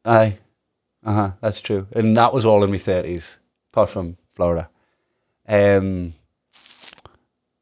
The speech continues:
in New York. I've done that in my twenties as well. Um, South Africa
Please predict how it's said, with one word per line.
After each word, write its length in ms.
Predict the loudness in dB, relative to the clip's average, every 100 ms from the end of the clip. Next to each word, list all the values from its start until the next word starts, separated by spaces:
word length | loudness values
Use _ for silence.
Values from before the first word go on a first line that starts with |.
| -10
in 80 | -6
New 120 | -4
York. 420 | 0 0 0 -6 -18 -20
I've 80 | _
done 120 | -8
that 80 | -6
in 40 | -6
my 60 |
twenties 280 | -8 -8 -8
as 80 | -12
well. 200 | -12 -14 -20 -20 _ _ 2
Um, 640 | 4 6 4 -2 -6 -10 _ _ _ _ _ _ _ _ -20 -20 -20 _
South 280 | -4 0 4
Africa 480 | 4 4 4 4 2